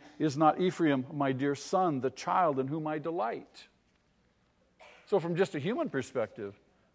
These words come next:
that phrase described Israel. But it was also used to describe the kings of Israel, more particularly King David. In Second Samuel chapter seven, verse fourteen, we read this, "I will be his father and he will be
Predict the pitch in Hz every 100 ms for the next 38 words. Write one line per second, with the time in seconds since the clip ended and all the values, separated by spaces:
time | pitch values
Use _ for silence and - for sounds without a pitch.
0 | - 139 - 156 139 120 117 - 139 120
1 | 110 113 113 - _ _ _ _ 131 165
2 | 220 - - _ _ _ _ _ _ _
3 | _ _ _ _ _ _ _ _ - 214
4 | 180 226 269 208 196 160 170 165 202 190
5 | 175 - 269 277 180 147 151 135 160 220
6 | 247 202 214 185 175 - 185 175 190 190
7 | 131 101 - _ _ _ _ _ _ _
8 | _ _ _ _ - - 135 123 - 156
9 | 165 127 113 143 127 123 - 143 131 127
10 | 127 147 127 - 147 123 123 123 139 131
11 | - - _ _ - 131 127 113 131 123
12 | 113 139 139 127 107 101 120 110 101 127
13 | 117